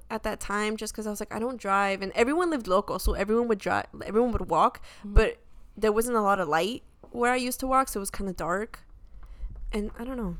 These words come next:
Speaker 1: nothing good happens after midnight, so.
Speaker 2: Yeah.
Speaker 1: And there was a bunch of homeless people that would come in, and so one time this guy came in, and he was, he was, like, on drugs. I don't know. He, he was on one.
Speaker 2: Mm-hmm.
Speaker 1: And I,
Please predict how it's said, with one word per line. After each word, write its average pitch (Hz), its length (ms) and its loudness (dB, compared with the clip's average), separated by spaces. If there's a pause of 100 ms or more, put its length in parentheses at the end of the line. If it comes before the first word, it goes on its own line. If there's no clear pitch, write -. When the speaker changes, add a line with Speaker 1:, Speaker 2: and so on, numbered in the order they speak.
Speaker 1:
nothing 220 300 2
good 269 160 4
happens 226 320 4
after 202 240 0
midnight, 156 420 -2 (160)
so. - 300 -4
Speaker 2:
Yeah. - 80 -14 (240)
Speaker 1:
And 254 100 2
there 254 80 4
was 277 100 -2
a 302 60 0
bunch 294 240 -2
of 233 80 0
homeless 196 340 2
people 220 300 0
that 214 140 2
would 214 140 -2
come 226 200 -4
in, 226 260 0
and 202 180 -8
so 196 160 0
one 185 160 4
time 190 240 0
this 175 140 -2
guy 160 200 -2
came 180 240 -6
in, 175 240 -4 (640)
and 208 240 4
he 220 180 0
was, 339 380 0
he 330 140 4
was, 269 200 2
like, - 260 -4 (120)
on 180 160 4
drugs. 92 340 -2
I 226 100 6
don't 180 120 6
know. 139 100 0
He, 226 200 2
he 269 160 4
was 277 100 2
on 196 240 8
one. 165 140 -4
Speaker 2:
Mm-hmm. - 340 -12
Speaker 1:
And 214 360 0
I, 202 440 2